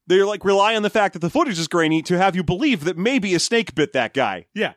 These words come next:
Speaker 2: 'cause when you see the guy thrown into a room for the Man versus Cobra is next event, it's just a guy in a room going, "Oh no, oh God, uh, hey, oh, you let me out of here."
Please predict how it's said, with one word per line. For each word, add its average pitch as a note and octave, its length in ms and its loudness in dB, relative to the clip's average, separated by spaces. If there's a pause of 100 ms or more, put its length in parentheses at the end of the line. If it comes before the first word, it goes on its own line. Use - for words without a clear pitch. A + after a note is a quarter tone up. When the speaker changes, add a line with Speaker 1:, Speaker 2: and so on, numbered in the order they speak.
(140)
Speaker 2:
'cause G3+ 140 -6
when C4 160 -10
you B3 100 -6
see E4+ 160 -8
the E4 100 -10
guy F3+ 240 -6
thrown G3 280 -8
into F3 240 -6
a D#3+ 60 -6
room D3 480 -12
for D#3+ 160 -8
the C#3 320 -14
Man G3+ 400 -6
versus G3+ 420 -4
Cobra D#3 520 -4
is E3 260 -6
next F3+ 320 -6
event, D#3+ 400 -4 (640)
it's F#3 180 -10
just - 300 -10 (260)
a G3 140 -4
guy A3 600 -6 (200)
in A3 180 -4
a A3 100 0
room G3 360 -2
going, D#3+ 260 -4 (260)
"Oh A3 220 0
no, G3+ 360 0 (260)
oh A#3+ 240 0
God, A3+ 420 0
uh, B3 160 0
hey, B3 360 -2 (260)
oh, B3+ 480 0 (240)
you A3+ 240 -6
let C#4+ 240 -2
me C#4+ 100 0
out D4+ 220 2
of A3+ 80 0
here." G#3+ 380 -2